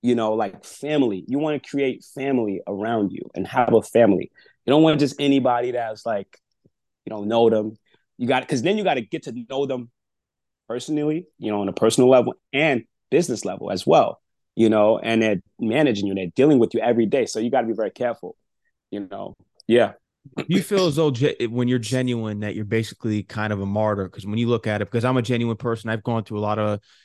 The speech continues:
Speaker 2: issues with people throughout my time and doing my, my show and journalism, and you've gone through your issues 'cause you're genuine as well.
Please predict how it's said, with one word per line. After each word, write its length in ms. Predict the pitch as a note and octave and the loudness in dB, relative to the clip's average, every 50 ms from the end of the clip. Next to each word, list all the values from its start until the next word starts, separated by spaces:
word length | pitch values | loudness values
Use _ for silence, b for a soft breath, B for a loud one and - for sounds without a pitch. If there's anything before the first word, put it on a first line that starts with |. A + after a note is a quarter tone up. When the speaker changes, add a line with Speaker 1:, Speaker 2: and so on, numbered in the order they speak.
| b b | b b
Speaker 2:
issues 360 | - A2 G#2+ - - A2+ G2 G2 | -8 -8 -6 -4 -4 -6 -4 -4
with 120 | G2+ F2+ | -6 -8
people 520 | - - G#2+ G2+ - G#2 G2+ G2+ G2+ G2+ G2 | -4 -4 -4 -4 -2 -4 -2 0 -2 -2 -4
throughout 380 | - - G2+ G#2 G2+ G2 F#2+ _ | -6 -4 -4 -2 -2 -2 -6 _
my 300 | - F#2+ - - G#2 G#2 G2+ | -12 -12 -8 -6 -4 -6 -6
time 300 | - - G#2 G2+ G2 G#2 | -6 -6 -6 -4 -4 -4
and 100 | G2 F#2+ | -4 -4
doing 200 | G#2 G#2 G2+ G2 | -4 -4 -4 -4
my, 160 | G2+ G2 - - | -4 -6 -6 -8
my 140 | F#2+ G2 G2 | -8 -8 -8
show 440 | G2 - - G#2+ G2+ G2+ G2+ G2+ G2 | -8 -8 -6 -4 -2 -2 -2 -4 -4
and 240 | G2 G2 F2 - | -6 -8 -10 -10
journalism, 580 | G2+ G#2+ G#2 G#2 G#2 G2+ G2+ G2 F#2 G#2 G2+ G2 | -8 -8 -6 -6 -4 -4 -6 -6 -6 -6 -6 -6
and 260 | G2 G2 F#2+ F#2+ - - | -6 -6 -6 -8 -10 -12
you've 280 | - G#2 A2 C#3+ D3 A#2+ | -10 -2 0 0 0 0
gone 220 | B2+ A#2+ A#2 A2 | 0 -2 -2 -2
through 160 | - - G#2 G2+ | -4 -4 -6 -4
your 220 | G#2 G2+ G2+ G2+ | -2 -2 -2 -2
issues 440 | G2 G2 - - G2+ G2 G2 F#2 - | -4 -6 -8 -10 -8 -8 -8 -8 -6
'cause 240 | - G2+ F#2+ F#2+ - | -6 -6 -6 -6 -12
you're 280 | - - G2+ B2 C#3 B2+ | -12 -4 -2 0 0 0
genuine 560 | G#2+ A#2 A2 G2+ G#2 G2+ G2+ G2 G2 G2 G2 | -2 -2 -2 -2 -2 -2 -2 -2 -2 -4 -4
as 120 | F#2 G2 | -6 -4
well. 400 | G2+ A#2 B2 A#2 G#2+ G2+ G2 b | -2 -2 0 0 0 0 -2 b